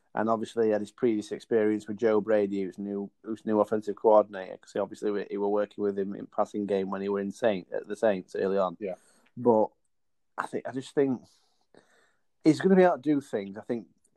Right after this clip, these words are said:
Speaker 1: Christian McCaffrey is the perfect, the perfect running back for him. But he is definitely just there to not make mistakes. He's not there to win games. He's there not to lose games.
Speaker 2: Yeah.
Speaker 1: That's, that's the impression I get.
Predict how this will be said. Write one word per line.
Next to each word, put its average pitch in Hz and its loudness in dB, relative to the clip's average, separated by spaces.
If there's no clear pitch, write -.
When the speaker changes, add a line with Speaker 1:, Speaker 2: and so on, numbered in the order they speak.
Speaker 1:
Christian 139 -2
McCaffrey 123 0
is 110 -4
the 107 0
perfect, - 2
the - -18
perfect 131 0
running 113 -4
back - -2
for 104 -6
him. 95 -8
But - -8
he - -6
is 117 2
definitely 135 4
just 117 -8
there 110 2
to 110 -8
not 107 -2
make 107 -6
mistakes. - -14
He's 117 -2
not 123 2
there 113 2
to 117 -2
win 107 0
games. 95 -4
He's 101 -10
there 101 2
not 101 -4
to 107 -6
lose 98 -2
games. 98 -8
Speaker 2:
Yeah. 113 0
Speaker 1:
That's, - -4
that's 104 0
the 104 -2
impression 98 -6
I 98 -10
get. - -12